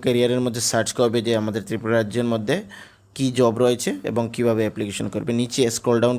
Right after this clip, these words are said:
করবে, এখানে লোকেশন রয়েছে, সেখানে তোমরা আগরতলা সার্চ করবে, এ জি এ আর টি এ এল এ সার্চ করবে, ঠিক আছে ফ্রেন্ডস? নিচে চলে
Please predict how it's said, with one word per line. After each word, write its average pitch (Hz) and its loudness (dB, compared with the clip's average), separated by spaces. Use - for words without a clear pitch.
করবে, 123 0
এখানে 120 -4
লোকেশন 131 2
রয়েছে, 101 -4
সেখানে 123 0
তোমরা 117 -2
আগরতলা 110 0
সার্চ 104 0
করবে, 95 -8
এ - 4
জি 120 -2
এ - 2
আর 120 4
টি 127 -6
এ - 0
এল 160 6
এ - -6
সার্চ 185 2
করবে, - -12
ঠিক 143 0
আছে 165 0
ফ্রেন্ডস? 214 -2
নিচে 123 -2
চলে 123 6